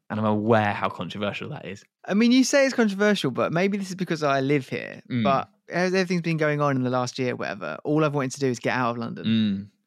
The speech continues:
Speaker 2: But you make strong arguments because, you know, it's really easy to get to from wherever you are in the country. There's so much to offer. But I wonder, as a twenty twenty-one kind of summer destination,
Speaker 1: Mm.
Speaker 2: is it a good place to be?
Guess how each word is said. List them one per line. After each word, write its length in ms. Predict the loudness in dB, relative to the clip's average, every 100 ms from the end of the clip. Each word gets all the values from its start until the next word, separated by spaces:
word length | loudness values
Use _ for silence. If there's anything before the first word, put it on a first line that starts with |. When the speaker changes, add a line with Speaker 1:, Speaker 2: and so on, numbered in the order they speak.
| _ _ -2
Speaker 2:
But 160 | -2
you 200 | 0 2
make 220 | 4 2
strong 240 | 2 0 2
arguments 440 | 2 0 -4 -4
because, 380 | -4 0 0 0
you 60 | 0
know, 140 | 0
it's 420 | 0 -2 -8 -2
really 220 | 2 4
easy 220 | 4 2 0
to 100 | -2
get 180 | -4 -2
to 120 | -6
from 200 | -4 -2
wherever 280 | 0 0 0
you 140 | -2
are 100 | -2
in 80 | -4
the 60 | -4
country. 580 | -6 -6 -8 -8 -10 -14 _ _ _ _ _ _ _
There's 300 | -2 0 0
so 360 | 0 2 4 4
much 320 | 4 0 -4
to 80 | -4
offer. 500 | -4 -4 -8 -10 -12 _ _ _ _ _ -2
But 140 | 2
I 160 | 2 4
wonder, 680 | 4 4 4 2 0 -2 -4
as 140 | -4 -2
a 80 | -2
twenty 360 | 0 0 0
twenty-one 680 | -2 -2 -2 -2 0 0 -2
kind 200 | -4 -4
of 60 | -4
summer 340 | -2 0 0
destination, 720 | -2 -2 -4 -2 -2 -6 -2
Speaker 1:
Mm. 400 | 4 4 2 -4 _ -2
Speaker 2:
is 140 | 2
it 100 | 2
a 60 | 2
good 200 | 0 0
place 220 | -2 -2
to 80 | 0
be? 400 | 0 0 -2